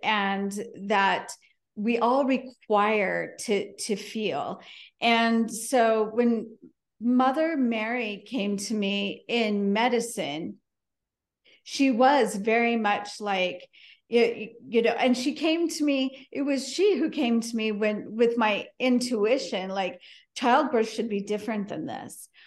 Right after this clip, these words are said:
right? That was very much her going, "Absolutely. You know, childbirth gets to be orgasmic,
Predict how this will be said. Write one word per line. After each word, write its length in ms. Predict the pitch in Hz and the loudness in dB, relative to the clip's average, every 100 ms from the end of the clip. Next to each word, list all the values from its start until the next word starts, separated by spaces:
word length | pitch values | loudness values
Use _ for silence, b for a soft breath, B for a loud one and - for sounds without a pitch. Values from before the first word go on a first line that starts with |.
| b - | b 0
right? 300 | 226 226 233 | 4 4 4
That 100 | 220 | 2
was 180 | 240 214 | 2 2
very 400 | 240 269 285 262 | 2 4 2 0
much 460 | 233 233 - - - | 0 -2 -6 -12 -2
her 360 | 226 208 190 190 | 0 2 0 -2
going, 380 | 202 196 190 - | -4 -4 -6 -4
"Absolutely. 1120 | 240 233 233 - 180 202 254 - 151 110 202 B B B | -2 -2 -4 -4 -2 2 2 0 -4 -6 -8 B B B
You 140 | - 226 | 0 2
know, 180 | 220 | 2
childbirth 680 | 208 254 220 254 226 202 196 | 0 0 2 2 2 -2 -2
gets 260 | 208 202 - | -6 -8 -6
to 100 | 226 | -4
be 220 | 214 196 | -2 0
orgasmic, 1000 | 208 202 202 196 233 240 - 170 143 233 | 0 0 2 2 2 0 -4 -6 -4 -6